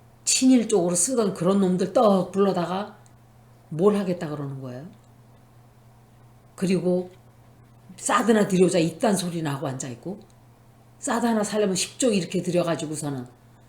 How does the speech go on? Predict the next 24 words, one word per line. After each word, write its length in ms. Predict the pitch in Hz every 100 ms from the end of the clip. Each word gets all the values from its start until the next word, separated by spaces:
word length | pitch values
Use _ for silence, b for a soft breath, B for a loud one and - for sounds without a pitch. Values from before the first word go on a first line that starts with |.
| - _
나라 320 | 170 170 180
경제 300 | 147 190 208
하나 140 | 180
다 180 | 160 151
작살내놓고, 800 | - - 208 180 147 131 - 135 B B B B
들여오면 420 | 175 214 226 170
큰일 280 | - - 254
나는 180 | 233 220
거. 60 |
이거는 320 | - 170 220 -
반대, 360 | 160 196 226
반대, 360 | 196 175 151 - -
완전 480 | 165 180 233 269 214
반대해야 520 | 190 156 151 151 131
돼요. 180 | 143 139
이거는 260 | 120 127 117 - b b b b -
박근혜가 460 | 190 - 269 247
그래놔가지고 520 | 233 214 214 214 208 196
지금 160 | 190
사드가 480 | 202 240 220 214 214
강제로 400 | - 185 226 190
들여온 320 | 180 214 214
거 60 | 202
아니에요. 440 | 202 202 147 117